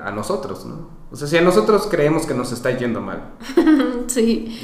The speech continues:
Speaker 1: O sea,
Speaker 2: las próximas generaciones.
Speaker 1: sí, sí, no se quejen. No,
Speaker 2: <laughs>
Speaker 1: sí. No, no estén de sufridos.
Speaker 2: Bueno, pero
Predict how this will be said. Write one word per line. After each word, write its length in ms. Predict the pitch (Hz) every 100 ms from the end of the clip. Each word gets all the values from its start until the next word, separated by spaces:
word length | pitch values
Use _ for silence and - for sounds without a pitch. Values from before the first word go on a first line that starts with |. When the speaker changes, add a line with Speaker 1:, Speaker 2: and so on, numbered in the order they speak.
| 226
Speaker 1:
O 40 |
sea, 160 | 135 123
Speaker 2:
las 160 | 240 233
próximas 500 | 226 233 247 226 226
generaciones. 840 | 208 208 196 - 131 117 110 110
Speaker 1:
sí, 100 | - -
sí, 180 | 151
no 100 | 156 139
se 140 | -
quejen. 320 | - - - - - - -
No, 160 | - -
Speaker 2:
<laughs> 760 | 226 339 - 277 285 294 294 -
Speaker 1:
sí. 140 | - - - - - - - -
No, 160 | 139 147
no 80 | 151
estén 200 | 156 160
de 80 |
sufridos. 800 | 147 131 - 139 110 - - - - - - -
Speaker 2:
Bueno, 360 | - 294 320 247
pero 680 | 240 226 220 220 220 220 -